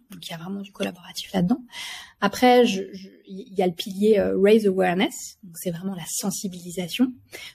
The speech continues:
Comment on sensibilise à ces différents sujets les équipes.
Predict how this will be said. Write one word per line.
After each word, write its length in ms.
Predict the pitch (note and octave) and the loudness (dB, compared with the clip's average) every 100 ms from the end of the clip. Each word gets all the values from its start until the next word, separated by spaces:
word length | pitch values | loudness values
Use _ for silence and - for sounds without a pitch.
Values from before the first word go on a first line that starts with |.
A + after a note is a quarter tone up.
| _ | _
Comment 220 | A3+ G#3+ | 4 4
on 60 | G3+ | 2
sensibilise 800 | G3 F3+ - F#3 F3+ F#3 G#3 F#3+ D#3+ | -4 -6 -8 -10 -10 -8 -8 -8 -12
à 100 | E3+ | -12
ces 140 | E3+ F#3 | -8 -8
différents 420 | F#3 - F3 F3 | -8 -14 -16 -18
sujets 260 | - F3+ | -18 -16
les 200 | F3+ F3 | -16 -14
équipes. 280 | E3+ E3+ C4+ | -6 -4 -4